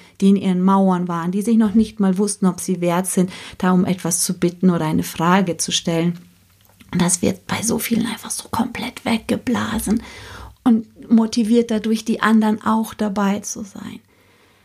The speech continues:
Das ist ein ganz, ganz starkes Feld. Und ich habe es einfach genossen, aus purer, reiner Entscheidung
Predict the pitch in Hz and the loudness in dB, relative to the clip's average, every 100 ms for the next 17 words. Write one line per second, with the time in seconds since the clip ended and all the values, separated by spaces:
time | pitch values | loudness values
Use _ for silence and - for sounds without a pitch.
0 | _ 220 220 220 226 226 240 233 220 - | _ -4 -4 -2 2 4 4 4 2 0
1 | 214 196 - 202 185 185 - - - 208 | 0 0 -2 -2 -4 -4 -8 -8 -8 -8
2 | - - 196 220 269 262 233 - 262 254 | -8 -4 -2 -2 -2 -4 -6 -4 -2 -2
3 | 240 - 226 208 208 214 214 - 196 196 | -4 -4 0 2 4 2 0 -2 -2 -2
4 | 202 - 302 294 262 233 214 220 226 202 | -4 -6 -2 0 0 0 2 4 4 2
5 | 196 - 196 196 196 | -2 -2 -2 0 0